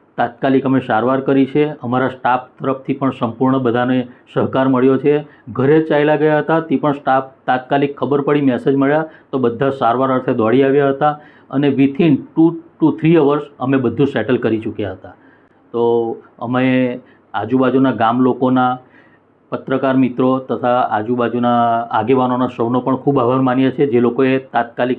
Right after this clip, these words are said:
સારવાર માટે બધાને અમારા હોસ્પિટલ સુધી પહોંચાડ્યા અને કોઈ પણ મોર્ટાલિટી નથી થઈ અને બધાને સમયસર સારવાર મળવાથી બધા આ મોટી જોખમમાંથી બહાર ઉ-, ઉગરી આવ્યા છે.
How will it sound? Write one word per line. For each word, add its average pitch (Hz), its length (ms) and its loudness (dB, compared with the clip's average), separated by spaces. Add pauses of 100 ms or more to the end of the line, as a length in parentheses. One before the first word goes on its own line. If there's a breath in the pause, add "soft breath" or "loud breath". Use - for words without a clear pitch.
(100)
સારવાર 117 300 0
માટે 127 400 -2 (220 loud breath)
બધાને 120 300 -2
અમારા 117 240 -2
હોસ્પિટલ 117 420 -2
સુધી 120 220 -2
પહોંચાડ્યા 127 640 -2 (380 loud breath)
અને 120 360 -2 (180)
કોઈ 131 160 2
પણ 143 180 -2
મોર્ટાલિટી 135 600 0
નથી 143 280 0
થઈ 151 240 0 (300 loud breath)
અને 131 140 0
બધાને 123 400 0
સમયસર 123 440 0
સારવાર 127 340 -2
મળવાથી 139 640 -2 (220 loud breath)
બધા 120 540 -2
આ 117 180 0 (140)
મોટી 120 540 -4 (480 soft breath)
જોખમમાંથી 123 800 -2
બહાર 123 200 0
ઉ-, 113 220 -2
ઉગરી 127 260 2
આવ્યા 95 240 -4
છે. - 200 -16